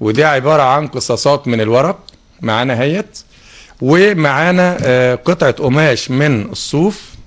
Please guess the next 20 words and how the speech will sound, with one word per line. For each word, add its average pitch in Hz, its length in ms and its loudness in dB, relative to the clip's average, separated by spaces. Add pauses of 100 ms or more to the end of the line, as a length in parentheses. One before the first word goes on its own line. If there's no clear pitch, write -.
(140)
موجودة 123 420 0
معانا 117 360 -2
هيت. 151 220 0 (680)
ده 160 160 2
طبعا 220 360 0
كلها 165 480 0
أجزاء 139 360 0
احنا 170 200 0
بنجيبها 139 380 0
علشان 151 480 -2
تثبت 110 440 -4
لنا 147 240 -2
معلومة 127 520 -2
الشق - 480 -6
العملي. 104 360 -6 (480)
يبقى 123 220 2
دي 135 140 0
قماشة 131 420 0
من 113 100 -2
الصوف 160 460 -2